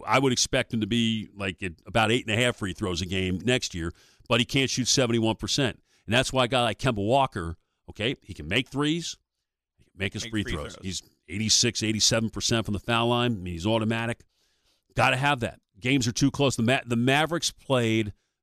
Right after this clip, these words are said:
Speaker 1: the fourth highest number of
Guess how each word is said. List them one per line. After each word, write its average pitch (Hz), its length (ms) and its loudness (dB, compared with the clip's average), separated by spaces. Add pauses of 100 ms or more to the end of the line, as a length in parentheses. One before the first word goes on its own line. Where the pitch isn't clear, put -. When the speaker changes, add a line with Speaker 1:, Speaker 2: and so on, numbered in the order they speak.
Speaker 1:
the 98 200 -2 (280)
fourth 160 500 2 (840)
highest 131 640 0
number 101 600 0 (480)
of 98 480 0